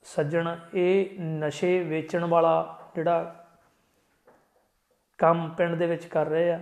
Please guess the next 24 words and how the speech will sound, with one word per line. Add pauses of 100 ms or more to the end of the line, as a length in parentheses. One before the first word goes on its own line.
(560)
ਉਹਨਾਂ
ਦੀ
ਨਿਸ਼ਾਨਦੇਹੀ
ਕਰੋ। (400)
ਤੁਹਾਡੇ
ਕੋਲ
ਬੜੀ
ਵੱਡੀ
ਫੌਜ
ਆ। (420)
ਮੇਰੇ
ਪਿੰਡ
ਦੇ (720)
ਜਿੰਨੇ
ਵੀ
ਅਗਾਂਹ
ਵਧੂ
ਸੋਚ
ਦੇ
ਮੁੰਡੇ
ਆ, (540)
ਉਹਨਾਂ
ਤੋਂ
ਵੱਖਰੇ